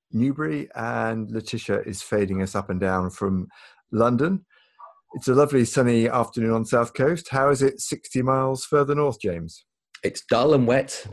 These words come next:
Speaker 2: but there's some very golden honey tones coming from your new microphone, David, if I may be so bold.
Speaker 1: It was worth the investment.
Speaker 2: <laughs>
Speaker 1: Excellent. Uh, let, let's start with the editorial. We collaborated on this one,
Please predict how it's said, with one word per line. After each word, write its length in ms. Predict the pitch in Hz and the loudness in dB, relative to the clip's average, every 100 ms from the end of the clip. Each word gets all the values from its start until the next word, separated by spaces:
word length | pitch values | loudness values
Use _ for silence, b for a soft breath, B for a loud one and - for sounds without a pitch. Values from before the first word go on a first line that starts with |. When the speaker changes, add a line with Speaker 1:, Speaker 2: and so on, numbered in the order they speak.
| - | 0
Speaker 2:
but 160 | - - | 0 2
there's 160 | 110 | 0
some 100 | 117 | 0
very 280 | 117 165 139 | 2 4 2
golden 560 | - 143 143 131 113 110 | 2 4 6 6 4 2
honey 420 | - 139 117 107 | 0 2 2 2
tones 440 | - 127 104 87 | 2 2 2 0
coming 280 | - 107 98 | 0 0 0
from 160 | - 95 | -2 0
your 100 | 92 | 2
new 160 | 95 | 4
microphone, 640 | 95 80 - 85 - 80 | 2 0 -4 -8 -6 -4
David, 320 | 78 82 78 85 | -4 -6 -8 -10
if 120 | 87 | -6
I 60 | |
may 160 | 87 87 | -4 -2
be 180 | 85 85 | -2 -4
so 220 | - 87 | -2 -2
bold. 380 | 90 87 85 - _ _ _ _ | 2 0 -2 -10 _ _ _ _
Speaker 1:
It 140 | 117 | -10
was 180 | 101 95 | -10 -8
worth 240 | 110 101 101 | -2 0 0
the 80 | |
investment. 540 | 101 95 87 - 80 - | 0 0 -2 -6 -14 -14
Speaker 2:
<laughs> 60 | B B B B B _ _ 160 139 _ _ - | B B B B B _ _ -6 -6 _ _ -6
Speaker 1:
Excellent. 760 | 143 143 - - 90 80 82 B B B B - | -4 -4 -8 -8 -10 -10 -14 B B B B -10
Uh, 140 | 170 | -10
let, 240 | - 247 226 | -6 -6 0
let's 220 | 233 220 | -2 0
start 260 | - 196 | 2 2
with 80 | 156 | 2
the 80 | 156 | 2
editorial. 640 | 139 123 117 110 170 208 - | 2 2 4 4 4 0 -4
We 260 | 147 190 | 0 0
collaborated 680 | 160 143 139 120 104 95 101 | 0 2 4 4 2 -2 -4
on 340 | - 95 90 | -2 0 0
this 180 | 95 - | -4 -2
one, 400 | 101 107 180 - | 0 0 -2 -10